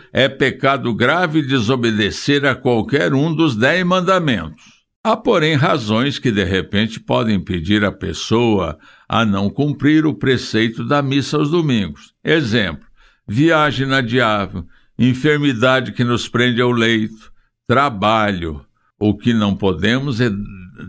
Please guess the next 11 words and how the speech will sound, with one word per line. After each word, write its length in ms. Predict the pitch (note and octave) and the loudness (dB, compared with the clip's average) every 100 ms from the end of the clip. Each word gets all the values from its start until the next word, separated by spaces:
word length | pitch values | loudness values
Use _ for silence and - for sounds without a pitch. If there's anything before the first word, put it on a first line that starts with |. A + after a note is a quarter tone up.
| F#2 | -2
dar 320 | G#2+ G#2+ G2 | 0 2 -2
como 320 | - F2+ E2+ | -4 -4 -4
desculpa 840 | C#2+ - - - G2+ B2 C3 A#2 - _ _ _ - | -6 -10 -12 -4 -2 -2 -2 -4 -6 _ _ _ -2
é 360 | A#2+ B2+ B2+ - _ | 0 0 -2 -10 _
a 320 | G#2+ A2 A#2+ - _ _ _ | -2 0 -2 -8 _ _ _
preguiça. 1300 | - B2 C3 A2+ - D#2+ - A2+ - - - C2+ B1 - - _ _ - | 0 2 2 -2 -4 -2 0 0 -2 -6 -8 -10 -12 -18 -20 _ _ -2
Não 280 | A2+ E3 | 0 -2
podemos 500 | C#3+ F3 E3+ F#3+ F3 | 0 0 2 0 0
dar 220 | C#3+ F3 E3+ | 2 2 0
como 320 | E3+ E3 D3+ | 0 -2 0
desculpas 1040 | C3 C3 - - E3+ F3+ - F3 D3+ - | 0 -2 -2 0 2 2 0 2 2 -2